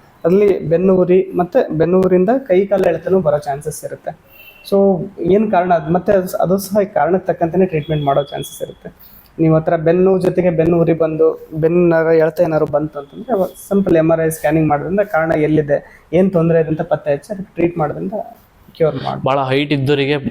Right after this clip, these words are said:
Speaker 2: ಬೆನ್ನು ನೋವು ಭಾಳ ಬರುತ್ತೆ, ಬೆನ್ನು ಉರಿ ಜಾಸ್ತಿ ಬರುತ್ತೆ ಅಂತಾರೆ.
Speaker 1: ಹಾ, ಹೈಟ್ ಇದ್ದಾಗ ಏನಾಗುತ್ತೆ ಅಂತಂದ್ರೆ ನಮ್ಮ ಈ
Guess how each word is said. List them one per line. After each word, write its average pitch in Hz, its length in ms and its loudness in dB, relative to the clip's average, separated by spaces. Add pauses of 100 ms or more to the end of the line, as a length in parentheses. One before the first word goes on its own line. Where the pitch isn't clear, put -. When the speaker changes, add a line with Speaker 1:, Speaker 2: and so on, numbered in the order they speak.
(220)
Speaker 2:
ಬೆನ್ನು 127 180 0
ನೋವು 127 160 0
ಭಾಳ 113 200 0
ಬರುತ್ತೆ, 110 340 -2
ಬೆನ್ನು 117 280 2
ಉರಿ 117 140 2
ಜಾಸ್ತಿ 113 300 -4
ಬರುತ್ತೆ 110 300 0
ಅಂತಾರೆ. - 580 -18
Speaker 1:
ಹಾ, 151 160 -2
ಹೈಟ್ 208 200 0
ಇದ್ದಾಗ 220 220 0
ಏನಾಗುತ್ತೆ 190 360 2
ಅಂತಂದ್ರೆ 185 320 2
ನಮ್ಮ 190 240 2
ಈ 135 360 2